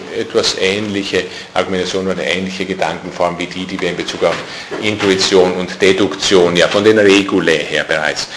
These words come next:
hatten. Auch dort sollten Intuition und Deduktion zwei nebeneinander sein. Jetzt haben wir sogar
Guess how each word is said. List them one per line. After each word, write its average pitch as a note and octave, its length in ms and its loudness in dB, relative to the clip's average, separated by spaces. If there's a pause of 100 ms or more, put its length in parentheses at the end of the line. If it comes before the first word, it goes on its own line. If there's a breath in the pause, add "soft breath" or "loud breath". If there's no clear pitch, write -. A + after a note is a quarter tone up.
(160 loud breath)
hatten. D2+ 300 0
Auch C#2+ 200 -2
dort F2+ 260 4
sollten F2 320 -2
Intuition F2+ 520 -4
und D#2+ 140 -6
Deduktion F2+ 560 -2
zwei F2 400 2
nebeneinander F#2 720 2
sein. F2 200 0
Jetzt F2 160 -6
haben E2+ 160 -2
wir D#2+ 80 -2
sogar E2 360 -2